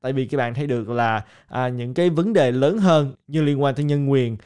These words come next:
liên quan đến bảo vệ môi trường, liên quan đến chống dịch thì những chính phủ còn chưa đồng lòng, thì làm sao mà đồng lòng về cái việc cấm Bitcoin, một cái phương tiện mà có thể mang đến, à, thuế cho quốc gia, có thể mang đến công việc làm cho quốc gia, thì đương nhiên điều này là một điều mà hoàn toàn không thể xảy ra.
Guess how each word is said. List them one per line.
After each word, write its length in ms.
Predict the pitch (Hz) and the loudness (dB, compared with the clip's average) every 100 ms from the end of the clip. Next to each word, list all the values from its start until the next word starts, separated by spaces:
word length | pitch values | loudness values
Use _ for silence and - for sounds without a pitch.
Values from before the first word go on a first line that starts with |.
| _ _ | _ _
liên 260 | 135 147 139 | -4 -2 2
quan 260 | 135 127 | 0 0
đến 120 | 135 143 | -4 0
bảo 140 | 127 | 0
vệ 100 | 147 | 2
môi 140 | 135 | 0
trường, 260 | 135 139 120 | 0 0 0
liên 120 | 123 | -2
quan 100 | 127 | -2
đến 80 | 127 | -2
chống 180 | 160 185 | -4 -2
dịch 160 | 139 - | -2 -2
thì 100 | 131 | -6
những 160 | 117 | -6
chính 140 | 120 180 | -6 -4
phủ 180 | 135 120 | -4 -4
còn 140 | 131 | -6
chưa 220 | - 175 | 0 2
đồng 160 | 156 123 | 2 2
lòng, 220 | 120 117 | 0 0
thì 80 | 127 | -2
làm 140 | 120 | -4
sao 280 | 120 143 131 | -4 -2 0
mà 180 | 127 113 | 0 -2
đồng 180 | 113 113 | -4 -2
lòng 260 | 123 117 | -4 -2
về 100 | 117 | -4
cái 100 | 117 | -4
việc 220 | 135 120 | -4 -4
cấm 160 | - 151 | -4 -2
Bitcoin, 400 | 175 - 139 139 131 - - | -4 -2 -2 -2 -4 -12 -10
một 260 | 135 131 156 | -2 0 2
cái 120 | 180 - | 0 2
phương 220 | 165 175 | 2 2
tiện 280 | 151 117 120 | 2 -2 -2
mà 80 | 120 | -6
có 80 | 131 | -4
thể 100 | 135 | -4
mang 380 | 131 139 135 135 | -2 -2 -2 0
đến, 240 | 131 170 185 _ - | 0 -2 -8 _ -8
à, 200 | 127 123 | -4 -4
thuế 380 | - 156 160 190 | 0 2 4 2
cho 220 | 165 139 | 2 2
quốc 220 | 131 147 143 | 2 -2 -2
gia, 220 | 139 131 | 0 0
có 80 | 127 | -2
thể 100 | 139 | -4
mang 200 | 127 127 | -4 -4
đến 140 | 139 | -4
công 140 | 143 | -4
việc 120 | 131 120 | -4 -4
làm 200 | 113 113 | -4 -4
cho 80 | |
quốc 120 | 139 139 | -6 -2
gia, 300 | 139 123 113 | 0 0 -2
thì 140 | - 131 | -6 -4
đương 140 | 135 | -2
nhiên 260 | 139 139 120 - _ _ _ 147 | -2 -4 -8 -14 _ _ _ -10
điều 160 | 143 | -6
này 220 | 135 120 110 _ _ - | -2 -4 -6 _ _ -6
là 120 | 127 | -4
một 120 | 131 | -2
điều 220 | 131 127 | -2 -2
mà 120 | 117 | -2
hoàn 280 | 113 110 123 | -4 -2 -4
toàn 160 | 120 117 | -4 -8
không 160 | 131 | -6
thể 60 | 127 | -8
xảy 180 | 131 131 | -4 0
ra. 260 | 151 135 | 2 0